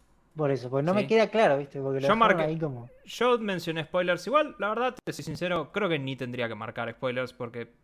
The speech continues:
Speaker 2: ya pasó un tiempo y tampoco vamos a decir muchas cosas súper transformativas.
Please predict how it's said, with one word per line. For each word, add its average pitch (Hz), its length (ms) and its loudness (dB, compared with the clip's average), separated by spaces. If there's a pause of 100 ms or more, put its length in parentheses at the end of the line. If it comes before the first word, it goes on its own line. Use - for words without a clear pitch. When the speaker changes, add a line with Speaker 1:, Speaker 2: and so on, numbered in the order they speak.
(160)
Speaker 2:
ya 147 180 0
pasó 117 460 -4
un 117 160 -14
tiempo 123 520 -4
y 123 100 -6
tampoco 131 320 -2
vamos 110 280 -10
a 98 140 -14
decir 104 300 -20
muchas 104 340 -18
cosas 113 340 -14
súper 117 240 -12
transformativas. 127 1000 -8